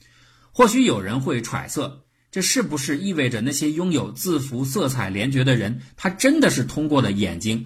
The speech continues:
看到了某些色彩呢？前文我们提到过的斯坦福大学的乔丹对此进行了研究，他出版的研究报告名为《字母的色彩》。在这本书中，他明确提出了一个很有名的结论。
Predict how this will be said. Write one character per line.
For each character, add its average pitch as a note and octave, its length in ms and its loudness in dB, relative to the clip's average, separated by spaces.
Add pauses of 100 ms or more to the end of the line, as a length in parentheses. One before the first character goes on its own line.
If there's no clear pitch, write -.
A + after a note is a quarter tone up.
(120)
看 A#2+ 200 0
到 G#2+ 140 2
了 G#2 80 2
某 F2 180 0
些 G2+ 160 -2
色 A#2+ 200 0
彩 F2 240 -6
呢？ G2+ 240 -6 (680)
前 F3+ 220 2
文 F#3+ 160 6
我 D3 80 6
们 A2 140 4
提 A2+ 160 -2
到 B2+ 180 6
过 A#2+ 180 4
的 G#2 140 0
斯 A#2 140 -2
坦 A#2+ 120 2
福 A#2+ 120 -4
大 A#2+ 180 4
学 A#2 140 -2
的 G#2+ 100 -2
乔 A2 320 -2
丹 F3+ 380 -2
对 A#2+ 100 0
此 G2+ 160 -4
进 A#2 160 2
行 G#2+ 160 0
了 G#2+ 80 0
研 G#2 180 2
究， B2+ 240 0 (460)
他 G3 260 6
出 F#3+ 280 2
版 A2 200 2
的 G2 220 -2
研 G#2 160 0
究 A#2+ 100 2
报 A#2 220 0
告 - 260 -2
名 G#2+ 280 2
为 F#2+ 280 -2
《字 B2 240 0
母 G2 220 2
的 F2+ 100 -6
色 G2+ 200 -2
彩》。 - 140 -10 (360)
在 A2+ 180 -2
这 C#3 140 2
本 G#2 100 0
书 D3+ 200 4
中， D#3 400 2
他 - 120 -4
明 B2+ 240 4
确 E3 200 2
提 G#2 160 -6
出 A#2 160 -4
了 G2+ 100 -4
一 F2 140 -6
个 F2+ 320 -6
很 G#2 200 -2
有 G#2 140 0
名 F2+ 180 -2
的 G2 80 0
结 F#2 200 -6
论。 G#2+ 200 -4